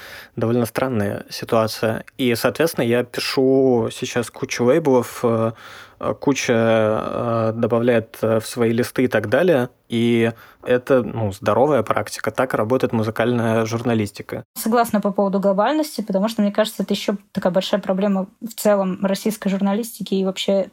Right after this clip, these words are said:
Speaker 2: медиа России, что все вот сидят по своим углам и боятся, что что-то дать кому-то.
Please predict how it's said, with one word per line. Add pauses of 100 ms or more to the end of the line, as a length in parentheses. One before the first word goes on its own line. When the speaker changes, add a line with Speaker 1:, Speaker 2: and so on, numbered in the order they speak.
Speaker 2:
медиа
России, (520)
что
все
вот
сидят
по
своим
углам
и
боятся,
что (140)
что-то
дать
кому-то.